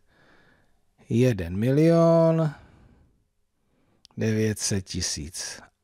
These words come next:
A takhle jste pokračovali dál a podíváme se na řešení. Tak si to všechno pěkně zkontrolujte. Devatenáct milionů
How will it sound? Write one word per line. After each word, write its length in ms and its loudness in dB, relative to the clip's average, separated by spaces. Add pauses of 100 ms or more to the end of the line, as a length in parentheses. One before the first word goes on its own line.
A 120 -4
takhle 300 -2
jste 200 -4
pokračovali 800 -2
dál 480 4 (500)
a 120 -12
podíváme 680 -2
se 300 -4 (280)
na 320 -4
řešení. 680 0 (500)
Tak 220 -2
si 200 -2
to 180 -4
všechno 600 -2
pěkně 480 -4
zkontrolujte. 1200 0 (840)
Devatenáct 680 -4
milionů 800 -2